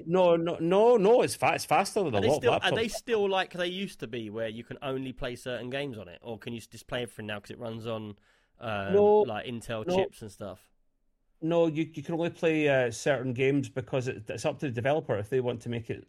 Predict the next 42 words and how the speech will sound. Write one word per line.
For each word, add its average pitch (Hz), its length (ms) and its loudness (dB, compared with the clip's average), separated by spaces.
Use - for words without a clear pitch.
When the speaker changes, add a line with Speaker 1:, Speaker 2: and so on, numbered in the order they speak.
Speaker 1:
uh, 110 420 0
Speaker 2:
Do 98 60 -4
you 147 80 -14
still 165 180 -4
get 147 160 -8
Parallels 123 480 -2
on 104 140 -10
there 98 120 -10
and 98 80 -12
stuff - 220 -10
like 123 100 -8
that? 120 220 -8
Speaker 1:
Uh, 143 300 4
Parallels, 160 680 2
yes. 143 280 2
Boot 139 240 0
Camp 107 320 -4
doesn't 127 300 -4
exist 113 360 -4
anymore. 110 240 0
That's 110 240 -2
not 104 120 -6
a - 20 -8
thing 110 240 -4
for 104 140 -6
it 90 60 -4
anymore 107 280 -2
because 104 340 -6
they 107 80 -6
use 107 300 -2
their 107 160 -2
own 104 240 -2
chip - 340 -4
and 101 180 -4
their 101 120 -4
own 101 160 -4
software 104 420 -4
now. 107 140 -4
Speaker 2:
So 107 60 -6
Speaker 1:
So 120 160 -10
Speaker 2:
you, 127 260 -6
you, 127 120 -12